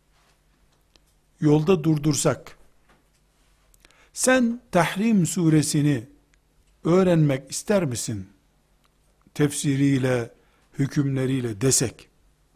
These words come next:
"Lazım değil bana." diyen olur mu? Herhalde müminim, Müslümanım diyen herkes, "Ah, bir öğrenebilsem." der,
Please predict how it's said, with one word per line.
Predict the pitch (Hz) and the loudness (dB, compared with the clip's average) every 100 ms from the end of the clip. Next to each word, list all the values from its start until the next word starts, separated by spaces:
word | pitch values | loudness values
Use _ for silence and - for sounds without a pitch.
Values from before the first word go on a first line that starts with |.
| _ _ _ _ _ _ _ _ _ _ _ _ _ _ _ | _ _ _ _ _ _ _ _ _ _ _ _ _ _ _
"Lazım | 147 151 156 151 170 151 | 4 6 6 2 0 2
değil | 175 160 131 | 2 2 -2
bana." | 127 123 104 - _ _ - | -4 -4 -6 -12 _ _ -4
diyen | 135 120 | -4 -2
olur | 113 190 | -4 -4
mu? | 240 175 - _ _ _ _ _ _ _ _ - _ _ _ _ _ _ _ _ _ _ _ _ _ | -4 -8 -12 _ _ _ _ _ _ _ _ -20 _ _ _ _ _ _ _ _ _ _ _ _ _
Herhalde | 226 190 117 107 147 202 - _ _ _ _ _ _ _ _ _ - | -2 0 -2 -2 -4 -4 -10 _ _ _ _ _ _ _ _ _ 2
müminim, | 147 147 160 196 170 135 139 - | 6 8 6 6 4 0 -6 -10
Müslümanım | 143 139 - 151 160 156 143 131 | -4 -2 0 2 4 4 0 -2
diyen | 131 139 131 117 104 - _ _ _ | 0 0 0 -2 -8 -18 _ _ _
herkes, | 208 220 160 139 160 - - _ _ _ _ _ _ _ _ - | -2 -2 0 -4 -4 -8 -20 _ _ _ _ _ _ _ _ 4
"Ah, | 185 147 - | 4 4 -4
bir | 190 185 | -2 2
öğrenebilsem." | 151 151 139 117 107 104 190 196 185 | 4 4 2 -2 -8 -8 -2 0 2
der, | 220 165 | 2 0